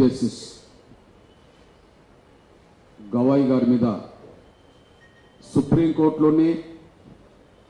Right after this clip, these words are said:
దాడి జరిగి నెల రోజులు కావస్తున్నప్పటికీ, ఇంకొక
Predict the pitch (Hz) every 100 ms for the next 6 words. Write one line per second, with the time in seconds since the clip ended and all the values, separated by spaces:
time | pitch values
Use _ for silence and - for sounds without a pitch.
0 | 104 117 131 127 120 127 127 - - -
1 | - _ _ _ _ _ _ _ _ _
2 | _ _ - - - - - _ _ _
3 | _ _ _ _ _ - 117 135 147 143
4 | 160 175 165 170 180 175 120 117 135 -
5 | 220 120 113 110 - - - - - -
6 | - - _ - _ _ _ _ _ _
7 | _ _ _ _ _ _ - - - 123
8 | 120 120